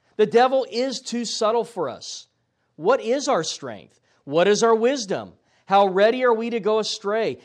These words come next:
How easily are we to be drawn aside into the innumerable, innumerable snares, while in the meantime we are bold and confident and don't doubt but we are right and safe? We are full of sheep in the midst of subtle serpents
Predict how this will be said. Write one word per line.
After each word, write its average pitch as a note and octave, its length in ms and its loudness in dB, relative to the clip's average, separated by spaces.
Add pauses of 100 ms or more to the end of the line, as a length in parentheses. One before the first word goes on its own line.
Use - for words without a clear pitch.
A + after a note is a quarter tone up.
How G3 260 2
easily A#3 580 -2
are F#3 120 0
we F#3+ 160 -2
to F3+ 80 0
be F3 140 -8
drawn F3 340 -2
aside G3 500 -2
into E3+ 180 -6
the D#3+ 120 -4
innumerable, A3+ 640 -2 (100)
innumerable B3 800 -2
snares, F3+ 720 -2 (220)
while F3+ 160 2
in G3 100 -2
the F3+ 80 -2
meantime G#3+ 520 -4
we F#3+ 80 0
are E3+ 80 0
bold G#3 480 4
and F#3 140 -6
confident F#3 580 -6 (280)
and D#3+ 200 -6
don't G3+ 360 2
doubt G3 320 2
but E3 80 -6
we D#3+ 160 -2
are D#3 100 2
right D3 420 0
and C#3 140 -12
safe? C3 420 -4 (720)
We A3+ 140 2
are A3 60 6
full A#3+ 260 2
of A3+ 80 2
sheep A#3 340 -8
in G3 80 -6
the F3 80 -4
midst F#3 240 -4
of E3 80 -10
subtle F#3+ 360 -2
serpents - 640 -10